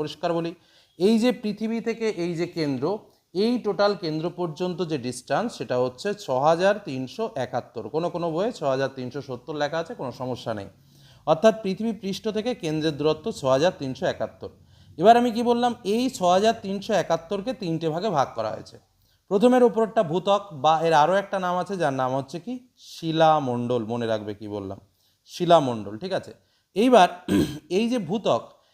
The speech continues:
এই ভূত্বকটা হচ্ছে জিরো থেকে শুরু করে তিরিশ কিলোমিটার পর্যন্ত হচ্ছে ভূত্বক বা শিলামণ্ডল অবস্থান করে। ওকে, এই তিরিশ থেকে শুরু করে ঊনত্রিশশো কিলোমিটার পর্যন্ত, কিলোমিটার কিন্তু এগুলো সব, ঊনত্রিশশো কিলোমিটার পর্যন্ত হচ্ছে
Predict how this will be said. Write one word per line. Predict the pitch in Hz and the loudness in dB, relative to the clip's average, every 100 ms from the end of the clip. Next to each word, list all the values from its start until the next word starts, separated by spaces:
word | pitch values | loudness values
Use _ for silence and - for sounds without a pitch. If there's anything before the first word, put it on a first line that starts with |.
| _ - 208 | _ -4 0
এই | 262 202 | 2 2
ভূত্বকটা | 214 240 240 240 | 2 2 2 0
হচ্ছে | 240 247 170 | 0 -2 -6
জিরো | 185 214 | -2 -2
থেকে | 220 226 226 | 0 -4 -4
শুরু | 220 214 | -6 -2
করে | 254 254 | -2 -4
তিরিশ | 214 226 226 - | -8 -6 -8 -6
কিলোমিটার | 214 202 196 175 | -4 -2 -2 -2
পর্যন্ত | 165 147 170 165 214 | -6 -4 -8 -6 -8
হচ্ছে | - 226 | -8 -10
ভূত্বক | 127 135 196 147 | -8 -4 -4 -4
বা | 190 | -6
শিলামণ্ডল | 170 127 131 139 202 131 | -4 -4 -2 -4 -2 -2
অবস্থান | 107 - 110 101 | -2 -10 -12 -10
করে। | 90 - _ _ _ | -12 -14 _ _ _
ওকে, | 180 180 208 - _ _ _ _ _ 202 | -8 -6 -6 -8 _ _ _ _ _ 4
এই | 262 247 | 4 2
তিরিশ | 233 247 254 - | 0 -2 -2 -6
থেকে | 254 285 | -6 -4
শুরু | 262 254 214 | -4 -2 0
করে | 196 226 202 | 2 2 0
ঊনত্রিশশো | 233 247 269 254 - 262 | -2 -2 -4 -6 -6 -6
কিলোমিটার | 240 220 196 185 156 | -2 -4 -2 -2 -2
পর্যন্ত, | 160 139 151 170 226 233 | -2 -2 -2 -2 -6 -6
কিলোমিটার | 202 156 135 120 | -2 0 0 -4
কিন্তু | 123 117 | -4 -6
এগুলো | 110 110 110 | -6 -6 -6
সব, | 101 _ _ _ _ _ _ - | -8 _ _ _ _ _ _ -2
ঊনত্রিশশো | 196 254 262 247 277 226 | 4 4 4 -2 -2 0
কিলোমিটার | 233 220 214 170 | 0 2 0 -2
পর্যন্ত | 185 165 180 196 | -4 -4 -6 -6
হচ্ছে | - | -6